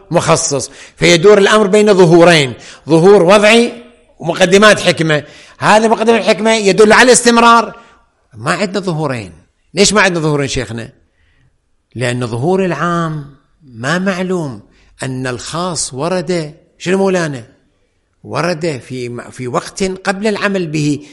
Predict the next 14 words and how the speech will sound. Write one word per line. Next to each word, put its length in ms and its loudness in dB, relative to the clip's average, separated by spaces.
فيكون 520 -4
قد 260 -8
منع 320 -2
من 180 -4
ظهوره، 540 -6
قد 180 -8
منع 500 4
من 140 -2
ظهوره، 340 0
فيكون 380 0
ظهور 340 0
العام 360 -2
ظهور 320 -2
ظني 600 0